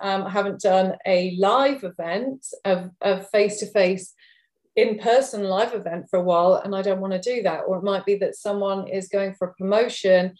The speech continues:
but the last time they did that, they didn't get it, or it didn't go very well. And so our ego and our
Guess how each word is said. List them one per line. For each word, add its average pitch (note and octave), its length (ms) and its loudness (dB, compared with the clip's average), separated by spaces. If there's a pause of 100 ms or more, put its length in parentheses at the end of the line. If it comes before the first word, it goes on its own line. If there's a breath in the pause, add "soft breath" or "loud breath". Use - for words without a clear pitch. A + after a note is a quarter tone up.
(300 soft breath)
but G#3 100 2
the G#3+ 80 4
last A#3 360 6
time A3+ 220 -2
they G#3 180 4
did C4 260 -2
that, F#3 220 -2
they G#3 180 0
didn't G#3 400 -4
get G3 180 2
it, D#3+ 180 0
or F3+ 160 2
it - 120 -8
didn't G3+ 260 -8
go F#3 160 -2
very F3+ 300 -2
well. G3 380 0
And F#3+ 120 -8
so G3+ 340 2
our G#3+ 280 -2
ego A#3 580 0
and F#3+ 120 -2
our F#3 160 -6